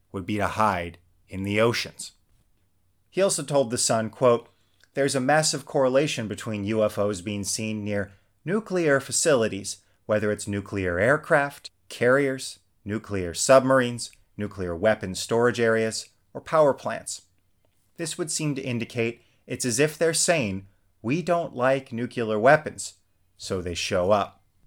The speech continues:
End quote. Uh, a little concerned about the reasoning that Mister Heseltine is showing there, um, because he said, "They seem to be saying we don't like nuclear weapons,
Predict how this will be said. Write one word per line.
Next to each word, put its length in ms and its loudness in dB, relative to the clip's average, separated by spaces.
End 320 0
quote. 400 -2
Uh, 220 -6
a 40 -2
little 220 2
concerned 720 2
about 600 2
the 80 -6
reasoning 760 0
that 260 2
Mister 300 -4
Heseltine 640 -4
is 280 -10
showing 640 -2
there, 640 4
um, 360 0
because 360 -4
he 160 -4
said, 560 2
"They 120 -8
seem 280 0
to 60 2
be 140 -2
saying 360 2
we 100 2
don't 220 6
like 240 6
nuclear 400 2
weapons, 560 4